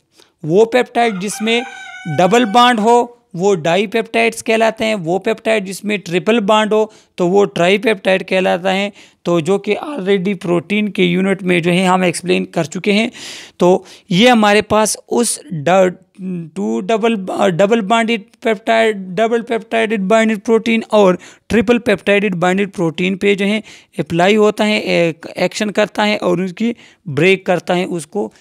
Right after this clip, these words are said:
इंडिविजुअल अमीनो एसिड में। Tripeptide is convert tripeptide into dipeptide। ट्राईपेप्टाइड क्या काम करते हैं कि उसको, वो ट्राईपेप्टाइड को कन्वर्ट करते हैं डाईपेप्टाइड में, और फिर डाईपेप्टाइड, डाईपेप्टाइड हमारे पास है वो फ्री अमीनो एसिड में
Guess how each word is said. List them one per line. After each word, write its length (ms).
इंडिविजुअल 580
अमीनो 520
एसिड 320
में। 200
Tripeptide 680
is 80
convert 400
tripeptide 640
into 340
dipeptide। 440
ट्राईपेप्टाइड 560
क्या 140
काम 200
करते 260
हैं 120
कि 140
उसको, 360
वो 760
ट्राईपेप्टाइड 640
को 100
कन्वर्ट 340
करते 260
हैं 140
डाईपेप्टाइड 640
में, 180
और 140
फिर 200
डाईपेप्टाइड, 760
डाईपेप्टाइड 560
हमारे 220
पास 180
है 80
वो 200
फ्री 180
अमीनो 360
एसिड 220
में 200